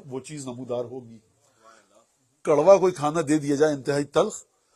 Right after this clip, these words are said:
तो अब आप, आपके चेहरे पर वो आसार नहीं आएंगे जो निहायत लजीज और बहुत ही खुशगवार और खुशमजा खाना खाने के बाद।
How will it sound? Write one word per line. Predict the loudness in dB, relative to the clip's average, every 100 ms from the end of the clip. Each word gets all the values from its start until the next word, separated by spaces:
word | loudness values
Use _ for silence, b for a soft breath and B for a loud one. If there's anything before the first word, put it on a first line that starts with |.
| _ _
तो | 0
अब | 4 4
आप, | 4
आपके | 2 0 -4
चेहरे | -2 0 2
पर | 4
वो | 4
आसार | 4 2 -2
नहीं | -4 -6
आएंगे | -8 -8 -12 -16 _ _ _
जो | -6
निहायत | -2 0 0 -2
लजीज | -4 -4 -4
और | -4 -6 _ _
बहुत | -2 -2 -2
ही |
खुशगवार | -6 -6 -4 0 4 2
और | 2
खुशमजा | -6 -10 -6 -4
खाना | -6 -8 -12
खाने | -12 -14 -16
के |
बाद। | -18